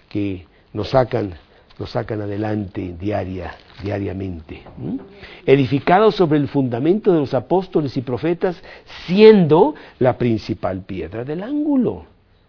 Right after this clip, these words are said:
Jesucristo, Jesucristo, Jesucristo mismo. ¿Mm? Este, Jehová Nisi, mi estandarte.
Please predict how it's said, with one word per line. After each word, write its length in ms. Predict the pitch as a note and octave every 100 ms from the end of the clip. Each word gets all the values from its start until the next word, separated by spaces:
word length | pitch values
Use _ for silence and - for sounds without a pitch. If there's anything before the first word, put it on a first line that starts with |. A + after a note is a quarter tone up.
| _ _ -
Jesucristo, 840 | G#2+ - F#2+ G#2 G2 - G#2+ F#2+ - - - - - _ _
Jesucristo, 880 | A2 - G2 G#2 A2+ - B2 B2+ A2 F#2 _ -
Jesucristo 640 | G2 G#2 G2 F#2+ - G#2+
mismo. 520 | F#2+ E2 - F#2+ - _ _ -
¿Mm? 160 | B2+ B2+ F3+ _ _ _ _ _ _ _ _ _ _ _ _ _ - - _ - _ _ _ _ -
Este, 1300 | F#2 - - - F#2+ F#2 F#2 F2+ F2 F2 F2 F2 F2 E2+ F2 - - _ _ _ - _ - _ _
Jehová 380 | - C#3 C3 E3
Nisi, 680 | F3+ A#3+ - - E3+ C3+ F#2
mi 160 | A#2 C3+
estandarte. 1160 | A#2 - B2 A#2+ A#2+ D3+ D3 C3+ - A2 F2+